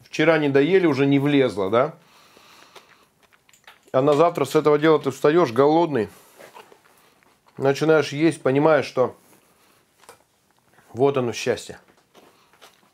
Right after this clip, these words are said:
Это с голодухи, друзья, это не, ну, вот смотрите. Всё вместе можно и перемешать в тарелочке, если у вас индивидуальная подача.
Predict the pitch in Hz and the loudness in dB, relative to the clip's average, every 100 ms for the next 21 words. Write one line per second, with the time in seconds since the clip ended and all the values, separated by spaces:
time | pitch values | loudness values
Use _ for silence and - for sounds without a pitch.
0 | - 147 147 175 190 220 180 135 147 147 | -6 -4 0 2 2 -2 -4 -4 -4 -2
1 | 156 117 123 127 131 131 127 - _ - | 0 0 -2 -4 -2 -2 -2 -8 _ -16
2 | - - _ _ _ _ - - - _ | -16 -18 _ _ _ _ -20 -20 -20 _
3 | _ _ _ _ _ - 131 196 - - | _ _ _ _ _ -6 -2 -2 -4 -18
4 | - - _ - _ - - _ _ _ | -20 -20 _ -20 _ -20 -20 _ _ _
5 | _ _ - _ - - _ - - - | _ _ -20 _ -20 -20 _ -12 -12 -10
6 | 120 110 127 127 113 - - - - _ | -12 -6 -4 -4 -6 -12 -16 -14 -14 _
7 | _ _ _ _ _ _ _ _ - - | _ _ _ _ _ _ _ _ -20 -20
8 | _ _ _ - - - - - - - | _ _ _ -20 -20 -20 -20 -20 -20 -20
9 | - _ _ _ _ _ - _ _ _ | -20 _ _ _ _ _ -20 _ _ _
10 | _ _ _ - - - - - _ _ | _ _ _ -16 -16 -18 -20 -20 _ _
11 | _ _ _ - 131 131 156 127 147 131 | _ _ _ -10 -6 -6 -8 -8 -6 -6
12 | 117 107 110 120 120 131 - 113 110 87 | -8 -6 -4 -4 0 -2 0 -2 -2 -4
13 | - 87 - 101 95 98 92 101 87 85 | -10 -14 -8 -6 -6 -8 -10 -8 -8 -10
14 | 85 - | -12 -12